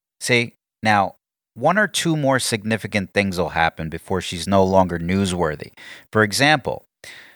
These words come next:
woman who sold farts in a jar retires after being hospitalized.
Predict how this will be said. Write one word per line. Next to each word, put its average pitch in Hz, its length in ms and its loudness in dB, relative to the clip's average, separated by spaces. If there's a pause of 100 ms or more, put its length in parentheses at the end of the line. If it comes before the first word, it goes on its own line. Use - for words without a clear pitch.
(160)
woman 127 420 -2
who 120 200 -2
sold 104 420 2
farts 127 540 0
in 104 80 2
a 98 80 0
jar 98 680 2
retires 110 880 0
after 98 400 0
being 98 380 -2
hospitalized. 85 1080 -2